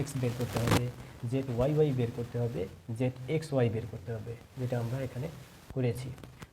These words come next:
তারপর যেহেতু এই জেড এক্স এক্স এর মান যদি less than zero এবং জেড ওয়াই ওয়াই এর মান less than যদি জিরো হয়, এবং এই যে জেড এক্স এক্স into জেড ওয়াই ওয়াই থেকে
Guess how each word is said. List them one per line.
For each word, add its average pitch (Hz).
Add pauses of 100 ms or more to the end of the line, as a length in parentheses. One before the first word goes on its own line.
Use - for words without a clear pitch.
(180)
তারপর 143 (760)
যেহেতু 131 (460)
এই 135 (120)
জেড 135 (160)
এক্স 147
এক্স 156
এর 156
মান 147 (100)
যদি 143
less 127
than 131 (100)
zero 123 (260)
এবং 123 (280)
জেড 135 (100)
ওয়াই 131
ওয়াই 151 (100)
এর 131
মান 117 (380)
less 123
than 127
যদি 120 (100)
জিরো 127 (100)
হয়, 104 (640)
এবং 135 (680)
এই 160
যে 165 (160)
জেড 143 (200)
এক্স 139 (240)
এক্স 170 (260)
into 139 (160)
জেড 131
ওয়াই 123
ওয়াই 123 (140)
থেকে 117